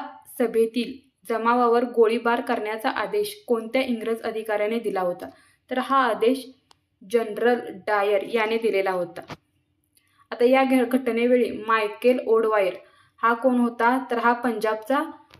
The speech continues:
लेफ्टनंट गव्हर्नर होता. या मायकेल ओडवायरने जनरल डायरला गोळीबाराचा आदेश दिलेला होता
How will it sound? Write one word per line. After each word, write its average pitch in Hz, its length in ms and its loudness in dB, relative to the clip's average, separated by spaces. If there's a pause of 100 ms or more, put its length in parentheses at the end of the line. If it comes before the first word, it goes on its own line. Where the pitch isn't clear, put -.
(120)
लेफ्टनंट 233 640 2
गव्हर्नर 214 400 0
होता. 190 280 -6 (360)
या 247 120 0
मायकेल 240 580 2
ओडवायरने 226 960 2
जनरल 226 420 2
डायरला 220 580 0 (640)
गोळीबाराचा 220 600 2
आदेश 220 340 0
दिलेला 190 340 0
होता 175 300 -4